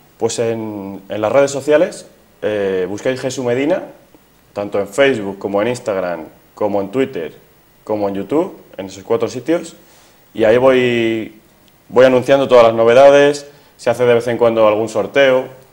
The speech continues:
sorteamos un libro, pues la gente que lo comparta, le sorteamos un libro para que, que a lo mejor alguien económicamente no se lo puede permitir, bueno, pues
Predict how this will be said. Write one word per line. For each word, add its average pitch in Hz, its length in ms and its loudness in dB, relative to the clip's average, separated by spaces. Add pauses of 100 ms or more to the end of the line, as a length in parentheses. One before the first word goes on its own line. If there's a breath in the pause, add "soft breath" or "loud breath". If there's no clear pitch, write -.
(480 soft breath)
sorteamos 123 520 0
un 123 120 -2
libro, 85 360 -8 (200)
pues - 320 -14
la 90 140 -6
gente 120 360 -2
que 113 100 -2
lo 113 100 2
comparta, 151 960 2
le 104 540 -4
sorteamos 117 520 -4
un 113 380 -8
libro 139 260 -2
para 95 220 -2
que, 82 720 -10 (220)
que - 80 -12
a 80 40 -8
lo 80 60 -10
mejor 107 200 -6
alguien 110 280 -2
económicamente 110 640 -2
no 104 80 -4
se 104 80 -8
lo 113 80 -4
puede 113 180 0
permitir, 110 480 -4
bueno, 98 200 -4
pues - 320 -14